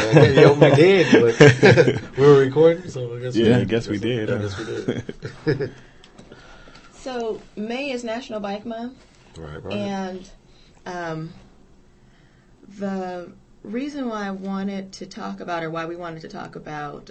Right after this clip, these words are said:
Speaker 3: um, National Bike Month is because it's so important. Um, Bike Month is every day for us because
Speaker 2: Right.
Speaker 3: that's our business.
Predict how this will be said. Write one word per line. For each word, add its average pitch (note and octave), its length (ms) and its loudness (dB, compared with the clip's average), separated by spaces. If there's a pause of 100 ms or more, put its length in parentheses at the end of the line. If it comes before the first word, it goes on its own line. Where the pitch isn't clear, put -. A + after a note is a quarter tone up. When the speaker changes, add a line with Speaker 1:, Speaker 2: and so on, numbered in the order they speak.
Speaker 3:
um, C#3+ 480 -14 (1000)
National F3 400 -10
Bike D#3+ 300 -10
Month D#3 260 -12
is - 80 -18
because D#3 280 -12
it's C#3+ 120 -14
so F#3+ 120 -4
important. E3 480 -10 (340)
Um, D#3+ 320 -8 (1160)
Bike G3 200 2
Month D#3+ 280 -6
is D3+ 320 -4
every D#3+ 240 -6
day D#3+ 180 -6
for - 180 -10
us C3 320 -8
because - 180 -16
Speaker 2:
Right. D#3 140 -10
Speaker 3:
that's C#3+ 200 -16
our C#3+ 100 -12
business. D#3 460 -12